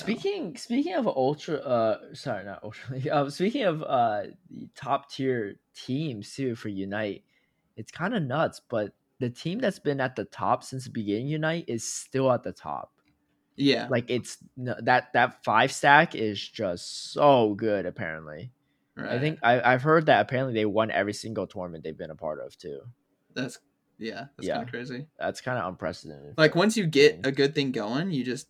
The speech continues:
Speaker 2: you just don't mess it up. You just keep
Speaker 1: <laughs>
Speaker 2: going,
Speaker 1: Yeah.
Speaker 2: you know?
Speaker 1: Yeah,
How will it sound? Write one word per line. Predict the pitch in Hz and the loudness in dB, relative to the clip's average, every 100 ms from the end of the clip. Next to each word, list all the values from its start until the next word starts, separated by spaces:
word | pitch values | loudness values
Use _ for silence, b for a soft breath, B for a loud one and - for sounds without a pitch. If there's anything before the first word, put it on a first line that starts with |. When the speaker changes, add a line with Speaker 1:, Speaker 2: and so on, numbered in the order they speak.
| _ | _
Speaker 2:
you | 135 135 | -4 -2
just | 131 | -2
don't | 131 113 | -4 -6
mess | 110 110 - | -6 -6 -6
it | |
up. | 101 104 - | -4 -4 -6
You | 113 | -10
just | 110 - | -10 -12
keep | - - | -12 -6
Speaker 1:
<laughs> | |
Speaker 2:
going, | 123 107 | -4 4
Speaker 1:
Yeah. | 135 139 120 | 6 8 6
Speaker 2:
you | 120 | 4
know? | 120 135 b b b | -2 -6 b b b
Speaker 1:
Yeah, | - 95 82 | -6 -4 -4